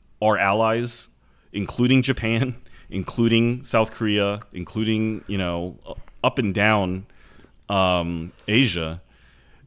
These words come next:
has in my mind really solidified and unified, uh, the, the idea that maybe America isn't such a, you know,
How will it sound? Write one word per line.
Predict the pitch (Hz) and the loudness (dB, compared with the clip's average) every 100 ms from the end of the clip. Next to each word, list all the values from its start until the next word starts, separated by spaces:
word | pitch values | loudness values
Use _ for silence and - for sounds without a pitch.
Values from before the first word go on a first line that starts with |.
| - | -8
has | 143 160 202 | 2 4 4
in | 180 | 4
my | 127 156 | 4 4
mind | 151 113 95 | 4 2 2
really | 123 135 | 0 0
solidified | - - 90 107 208 - 107 92 87 87 87 - - _ | -2 -4 -2 0 0 0 0 0 -2 -6 -12 -20 -20 _
and | - 98 | -4 -2
unified, | 95 143 190 - 113 98 90 85 92 - - _ _ _ _ _ | 4 4 4 2 2 2 -2 -8 -14 -20 -20 _ _ _ _ _
uh, | - 101 98 92 92 90 92 - | 0 2 4 4 0 -2 -8 -6
the, | 101 107 | -2 0
the | 110 110 | 0 2
idea | 107 87 110 139 | 2 2 4 6
that | 101 95 | 6 0
maybe | 101 107 110 104 101 - - | 0 2 4 2 -2 -8 -6
America | - 104 107 110 - 110 | 0 2 4 4 2 0
isn't | - 110 95 110 - | 2 0 2 0 0
such | - - 107 - | -2 4 4 4
a, | 101 85 - - | 0 -2 -12 -14
you | - 104 | -2 0
know, | 92 95 | 2 0